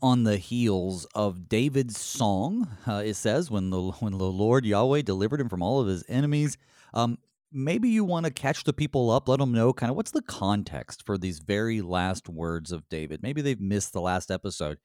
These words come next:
You know, where, where have we been so we can see how it's all wrapping up?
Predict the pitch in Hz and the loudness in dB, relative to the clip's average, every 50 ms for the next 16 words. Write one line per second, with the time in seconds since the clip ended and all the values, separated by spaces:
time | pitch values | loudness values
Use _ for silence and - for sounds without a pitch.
0 | _ _ _ _ _ _ - 120 110 - - - - - _ 120 147 160 170 190 | _ _ _ _ _ _ -8 -6 -6 -6 -8 -12 -20 -18 _ -4 -2 0 0 0
1 | - - _ _ - 143 165 208 196 208 175 170 156 127 101 87 - 120 120 113 | -2 -4 _ _ -6 -4 -2 -2 0 -2 -2 -2 -4 -4 -4 -2 0 0 2 2
2 | 107 101 92 92 92 92 - _ _ _ _ _ _ - - 131 113 - 110 101 | 2 0 0 -2 -2 -4 -6 _ _ _ _ _ _ -6 -4 -4 -2 -2 -4 -6
3 | - - - 127 120 113 98 90 - - 110 117 120 113 107 - - - 104 107 | -6 -2 -2 0 0 0 -2 -4 -4 0 2 2 2 2 0 -4 -2 0 2 2
4 | 110 110 101 87 85 82 87 - - 85 76 80 69 - | 2 2 2 0 -2 -4 -4 -6 -8 -8 -8 -10 -14 -14